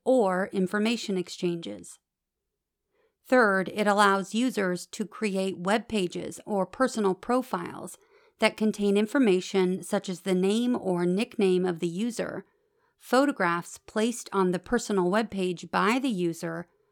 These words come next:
other personal information about the user, and links to other personal web pages on the commercial social networking website of friends or associates of the user that may be accessed by other users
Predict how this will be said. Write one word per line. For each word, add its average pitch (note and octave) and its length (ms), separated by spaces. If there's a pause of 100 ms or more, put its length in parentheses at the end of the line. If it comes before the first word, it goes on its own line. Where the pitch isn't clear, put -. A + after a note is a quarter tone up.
(280)
other B3 200
personal G#3+ 460
information F3+ 760
about G3 420
the A#3 60
user, E3+ 520 (400)
and G3 300
links B3 340
to F#3 280
other A#3 280
personal G3 460
web G#3+ 220
pages F#3 480
on A3 240
the C4+ 80
commercial G3 420
social G3 460
networking F#3 640
website G#3+ 640 (440)
of F#3+ 140
friends A3+ 560
or F3 160
associates F#3 920
of F#3+ 140
the F3 80
user E3+ 500 (360)
that G3+ 160
may G3+ 260
be C4+ 180
accessed G#3 720
by F3+ 360
other G3+ 240
users A#3+ 600